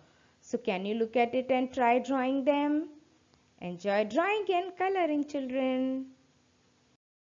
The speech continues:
Well, other than fishes, whom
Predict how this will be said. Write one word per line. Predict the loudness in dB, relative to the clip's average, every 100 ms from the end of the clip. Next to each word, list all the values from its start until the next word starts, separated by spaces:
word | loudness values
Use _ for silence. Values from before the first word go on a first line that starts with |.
| _ _ _ _ -2
Well, | 0 0 -4 _ _ _ _ _ -8
other | -4 -2 0
than | 0 -2 -2
fishes, | -2 0 -4 -6 -16 -20 _ -6
whom | -2 -2